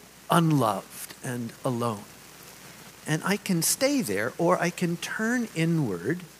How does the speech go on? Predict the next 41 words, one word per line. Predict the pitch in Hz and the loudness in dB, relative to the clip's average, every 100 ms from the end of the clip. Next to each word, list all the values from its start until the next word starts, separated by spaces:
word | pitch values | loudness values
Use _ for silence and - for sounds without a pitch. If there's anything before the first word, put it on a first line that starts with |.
| - - - - - - - - | -20 -20 -20 -20 -20 -20 -10 0
and | 151 156 - - - 165 | 2 0 -4 -16 -4 0
and | 165 | 0
perceive | - 185 - - 247 226 139 113 | 4 4 4 2 2 2 2 2
that | 127 - 143 | 0 -2 -2
gaze | 160 165 175 151 | 2 6 6 6
of | 131 117 | 0 -2
love | 139 165 117 | 0 2 2
falling | - - 143 143 139 135 | -2 -4 0 2 2 -2
on | 131 127 123 131 | 0 0 0 0
me | 143 127 | 0 0
once | 117 120 113 - - | -2 -6 -4 -6 -6
again. | 123 127 120 - - - - - - - - - - - - - - - - - - - | -6 -6 -6 -8 -18 -20 -20 -20 -20 -20 -20 -20 -20 -20 -20 -20 -20 -20 -20 -18 -18 -2
And | 175 | 4
in | 185 180 | 6 8
that | 196 - | 6 4
place | - 160 180 170 | 4 6 6 0
of | - | 0
perceiving | 156 - 160 156 143 | 0 2 2 2 0
the | |
gaze | 123 135 139 143 - | 2 4 4 4 0
falling | 131 131 127 120 | 0 0 0 -2
on | 110 | 0
me, | 208 254 180 | 0 2 4
I | 139 | 2
realize | 139 151 139 127 | 4 6 6 4
that | 143 | 2
the | 131 | -2
gaze | 123 123 131 139 | 0 2 2 0
is | - | -4
falling | - 113 123 131 | 0 2 2 2
on | 143 165 | 0 0
others | 277 285 131 101 - | -2 0 -2 -2 -6
as | 127 208 | -6 -2
well, | 240 | 2
and | 123 127 | 2 4
not | 139 - | 2 0
just | 139 - | -4 0
the | |
ones | 117 117 120 | 2 2 2
I | 107 | 2
like, | 104 107 202 | 2 0 -2